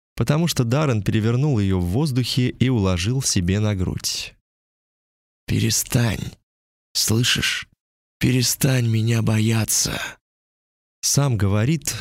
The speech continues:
сверкая грозовыми глазами, и губы поджимает.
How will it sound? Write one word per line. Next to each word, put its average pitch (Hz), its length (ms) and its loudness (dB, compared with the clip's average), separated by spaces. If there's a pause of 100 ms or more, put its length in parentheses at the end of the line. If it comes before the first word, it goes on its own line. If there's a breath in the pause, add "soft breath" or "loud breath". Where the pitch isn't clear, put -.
сверкая 98 720 0
грозовыми 101 580 0
глазами, 92 800 2 (300)
и 123 100 4
губы 98 400 0
поджимает. 87 960 -2